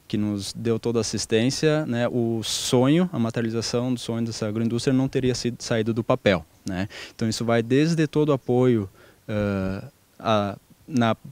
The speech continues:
parte burocrática, né, de correr atrás das licenças, de toda a burocracia, de toda aquela papelada, né, pro, ah, pro alvará de funcionamento, ah, mas também no apoio, assim, ah, sentimental.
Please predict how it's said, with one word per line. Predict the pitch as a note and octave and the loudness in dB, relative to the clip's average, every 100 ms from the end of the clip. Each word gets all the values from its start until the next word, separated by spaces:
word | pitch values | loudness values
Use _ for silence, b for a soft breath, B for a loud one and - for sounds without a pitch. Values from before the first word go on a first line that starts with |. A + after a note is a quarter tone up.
| - | 0
parte | C#3+ D3+ | 2 4
burocrática, | D#3+ D3 - A#2+ C#3+ F#3+ - C3 | 6 6 6 6 8 6 4 0
né, | A#2+ D3 | 2 2
de | C3+ | 0
correr | B2+ G#2+ B2+ | 0 2 2
atrás | B2+ - A#2 B2+ C3+ | 2 2 2 4 4
das | A2+ G#2+ G#2+ | 2 0 -2
licenças, | A2 A2+ - B2+ A#2+ - A2+ | -4 -2 0 2 2 0 -4
de | A2 | -4
toda | G#2 A#2+ | -4 -2
a | A2+ | 0
burocracia, | A2+ G#2+ A2 G#2 - B2 A#2 | -2 -2 -4 -4 -4 -2 -2
de | A2 | -2
toda | A#2+ A#2+ | -2 -4
aquela | A#2 A2 | -2 -4
papelada, | - G#2+ A2+ A2 A#2+ B2+ A2 | -4 -2 0 2 4 2 0
né, | G#2+ B2 | -2 -2
pro, | - A2+ G2+ B B B B B - | -2 -2 -2 B B B B B -10
ah, | G#2+ G#2 | -6 -4
pro | - | 0
alvará | A2 G#2+ G#2+ B2 | 0 0 2 2
de | B2 | 2
funcionamento, | - A2+ - A2 G#2+ G#2+ C#3+ D3+ - B B B B | -2 -6 -4 -2 -2 0 0 -2 -14 B B B B
ah, | B2+ B2+ B2+ | 6 8 8
mas | B2+ B2+ C#3+ | 8 6 4
também | D3+ C3 C3+ D#3 | 4 6 6 6
no | D#3 D#3 | 6 6
apoio, | - C3+ D#3 E3 D#3+ | 6 6 8 8 6
assim, | D3 C#3+ D3+ E3 C#3+ A#2+ G#2 | 4 2 4 4 4 2 0
ah, | B2 A#2+ A2+ A2 G#2+ G#2+ | 2 2 0 -2 -4 -10
sentimental. | - - - C#3 C#3+ D#3 D3 C3 A#2 G#2+ | -12 -6 0 2 2 4 4 6 8 8